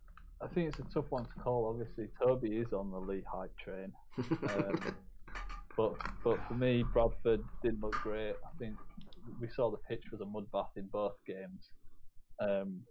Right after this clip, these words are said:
Speaker 1: so I think they'll still both be a little bit rusty, but I think Lee have the better squad. So I'm gonna go with Lee.
Speaker 2: Uh, Toby, are you, are you backing Lee and sort of mixing it up a bit, or are you gonna, uh, and sort of staying on the hype train that you've had all year? "Oh, we could fi-,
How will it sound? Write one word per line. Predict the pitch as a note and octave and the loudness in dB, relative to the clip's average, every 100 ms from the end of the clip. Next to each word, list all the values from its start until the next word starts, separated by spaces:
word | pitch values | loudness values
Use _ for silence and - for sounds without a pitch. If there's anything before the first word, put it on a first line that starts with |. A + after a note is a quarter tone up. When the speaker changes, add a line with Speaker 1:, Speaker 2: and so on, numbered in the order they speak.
| - | -2
Speaker 1:
so | G#2 | 2
I | G2 | 2
think | A#2+ G#2 | 2 2
they'll | G#2 | 2
still | G2 - B2 | 2 4 4
both | G2+ A2+ A2 - | 4 2 2 0
be | F#2+ | -2
a | |
little | G2 F#2+ | 0 -4
bit | F#2 - | -4 -6
rusty, | G2 - - F#2+ F#2 - | -6 -8 -8 -8 -6 -6
but | G2+ - | -4 -4
I | - | -4
think | A2+ G#2 F#2 | -4 -4 -4
Lee | G#2+ G2+ | -2 0
have | G2 G2+ | 2 0
the | G#2 | 0
better | G2+ A#2+ | 0 -2
squad. | - - G2 F2 - - - | -4 -2 0 0 -6 -14 -4
So | G#2 F#2+ F#2 E2+ | 0 2 0 -2
I'm | G#2 | -2
gonna | G#2 G#2 | 0 0
go | G2 F#2 | 0 0
with | F#2 - | -2 -2
Lee. | F#2+ F#2 - - - - - - - - - - - - | -4 -4 -6 -8 -8 -8 -8 -8 -8 -8 -8 -8 -6 -2
Speaker 2:
Uh, | E2 D#2 | 0 0
Toby, | - - E2+ | 2 4 6
are | |
you, | E2 F#2+ G2+ | 6 4 6
are | |
you | A2+ A#2+ | 10 12
backing | B2+ B2 B2+ A#2 A#2 | 12 12 10 8 10
Lee | A#2+ C3+ | 10 10
and | A2+ G2+ G2+ - - - - - | 6 4 0 -2 -4 -6 -6 -6
sort | - G2+ | 2 6
of | G2+ | 6
mixing | A2+ - F2 | 6 6 4
it | |
up | - | 6
a | |
bit, | A2 G#2 | 8 8
or | |
are | F#2 | 8
you | G2 | 8
gonna, | G#2+ A2 | 6 6
uh, | G2 G2 F#2 | 4 4 2
and | F#2 | 2
sort | - - | 2 0
of | - - - - | -2 -12 -10 -6
staying | - A2 G#2+ | 6 8 10
on | G#2+ | 8
the | G2+ | 10
hype | A2 A2+ | 12 12
train | - A2+ A2 | 10 8 8
that | |
you've | - G#2+ | 4 8
had | G#2+ G2+ | 10 10
all | G#2+ | 8
year? | G#2 G#2 A2+ A2+ | 8 8 8 6
"Oh, | A#2 A#2 | 10 10
we | G#2+ G#2+ | 12 10
could | A#2 G#2+ | 8 4
fi-, | A2 | 2